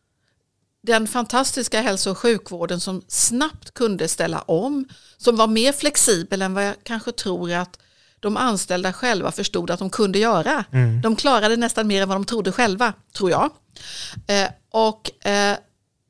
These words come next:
Speaker 1: då fick människor upp ögonen för, herregud, det är ju de anställda på akutsjukhusen som,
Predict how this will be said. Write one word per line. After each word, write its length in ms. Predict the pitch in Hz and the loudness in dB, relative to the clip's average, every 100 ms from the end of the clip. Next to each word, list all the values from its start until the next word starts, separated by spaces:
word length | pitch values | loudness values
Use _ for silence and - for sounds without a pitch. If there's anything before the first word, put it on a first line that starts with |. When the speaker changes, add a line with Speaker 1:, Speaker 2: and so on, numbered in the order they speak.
| - | -8
Speaker 1:
då 180 | 220 269 | -2 0
fick 160 | 359 | 0
människor 360 | 311 285 214 202 | 0 0 2 0
upp 120 | 202 - | 0 -2
ögonen 560 | 262 202 151 240 330 | 0 2 0 -2 -4
för, 360 | 269 160 160 196 - _ _ _ | -4 -4 -4 -6 -14 _ _ _
herregud, 1080 | - 262 175 180 185 175 - 320 240 - - _ _ _ _ | -4 -2 -2 -4 -6 -8 -6 -2 -2 -4 -12 _ _ _ _
det 100 | 190 | -2
är 40 | 202 | 2
ju 180 | 214 - _ _ _ _ _ _ _ _ _ | 0 -2 _ _ _ _ _ _ _ _ _
de 180 | 214 214 - | -4 -2 0
anställda 920 | 254 190 - - 214 277 254 254 247 | 2 2 0 -2 -2 -2 -2 -4 -4
på 260 | 233 196 | -2 -2
akutsjukhusen 1120 | - 190 - 208 - 175 165 - 151 - 175 | -2 -6 -4 -4 -4 -10 -8 -6 -6 -6 -6
som, 280 | - 170 | -6 -6